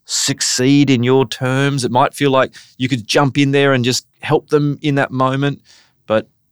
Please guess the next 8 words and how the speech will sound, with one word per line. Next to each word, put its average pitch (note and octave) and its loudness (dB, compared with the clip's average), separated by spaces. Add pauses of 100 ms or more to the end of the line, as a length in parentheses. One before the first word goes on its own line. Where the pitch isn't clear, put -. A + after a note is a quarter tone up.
(220)
yeah, G2 -8 (140)
let's A#2 -8
just - -8 (260)
let A2+ -4
them A2+ -4
grow A2 2
into G#2 -2
the, F#2+ 0